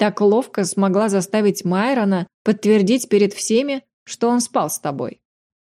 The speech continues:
Рука Риана Олсона, который уже около недели почти всё своё свободное время проводил в зверинце магистра Шиммера, ведь ректор его наказал, скользнула под юбку Лайлы. Без пардона отодвинув её трусы, он без промедления оттолкнулся в промежность двумя пальцами,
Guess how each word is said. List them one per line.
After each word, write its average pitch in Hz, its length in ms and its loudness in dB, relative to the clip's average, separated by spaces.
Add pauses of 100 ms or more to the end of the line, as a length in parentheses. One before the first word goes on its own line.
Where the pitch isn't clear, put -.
(160)
Рука 214 360 4
Риана 277 360 2
Олсона, 214 600 2
который 214 400 2
уже 208 180 4
около 208 240 2
недели 208 440 4
почти 180 580 0
всё 190 180 -4
своё 196 260 2
свободное 185 560 2
время 190 320 2
проводил 175 520 0
в 175 80 0
зверинце 180 520 2
магистра 175 520 0
Шиммера, 240 520 0 (220)
ведь 185 240 0
ректор 196 380 2
его 175 180 2
наказал, 180 540 0
скользнула 214 640 0
под 220 180 -2
юбку 233 280 -2
Лайлы. 180 500 -2 (500)
Без 190 180 0
пардона 202 480 2
отодвинув 185 520 0
её 180 160 2
трусы, 196 540 -2 (100)
он 285 140 0
без 247 160 -2
промедления 240 640 2
оттолкнулся 208 760 -2
в - 100 -8
промежность 196 680 0
двумя 196 280 2
пальцами, 151 680 -6